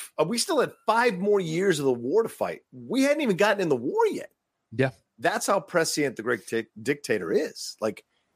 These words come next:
Speaker 1: he knew, as a Jewish artist, he knew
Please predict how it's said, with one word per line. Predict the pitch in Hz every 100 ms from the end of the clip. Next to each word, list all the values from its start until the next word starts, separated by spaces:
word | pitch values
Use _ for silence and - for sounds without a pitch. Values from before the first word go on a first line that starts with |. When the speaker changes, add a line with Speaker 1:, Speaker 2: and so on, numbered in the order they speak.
| _
Speaker 1:
he | - 247 330
knew, | 233 240 185 131 135 135
as | 151 117
a | 127
Jewish | 127 175 208 196 - - - _ _ _ _ -
artist, | 196 285 175 - - - _ _ _ _ _
he | 175 240
knew | 214 226 311 180 135 135 -